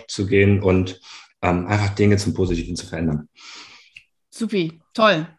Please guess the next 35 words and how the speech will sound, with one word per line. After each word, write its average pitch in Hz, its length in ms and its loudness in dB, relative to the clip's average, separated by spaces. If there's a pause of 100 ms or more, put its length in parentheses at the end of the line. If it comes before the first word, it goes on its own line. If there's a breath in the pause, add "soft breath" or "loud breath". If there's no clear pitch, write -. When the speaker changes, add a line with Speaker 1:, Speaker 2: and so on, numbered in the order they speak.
(120)
Speaker 2:
Vielen, 277 320 2
vielen 254 300 0
Dank, 202 240 0
Sören. 233 400 -6
Also 208 200 -2
ich - 200 -8
finde, 269 300 2
das 233 220 -10
war 214 80 0
eine 202 140 -4
sehr, 180 240 -4
sehr 170 80 -8
schöne 170 400 -8 (400 loud breath)
Zeit 185 260 -6
mit 185 160 -10
dir. 208 320 -2
Und, 202 320 -8
äh, 202 200 -2
Speaker 1:
War 202 120 2
mir 131 120 4
Speaker 2:
ihr 117 60 2
Speaker 1:
eine 117 120 4
Speaker 2:
Lieben 117 120 0
Speaker 1:
große 123 200 2
Freude. 80 460 2 (100)
Speaker 2:
Ja, 285 420 4
vielen, 269 400 -2
vielen 240 340 -6
herzlichen 220 380 -4
Dank. 208 180 0
Und 214 100 -4
ihr 233 100 -2
Lieben 302 340 4
da 233 140 2
draußen, 202 760 -4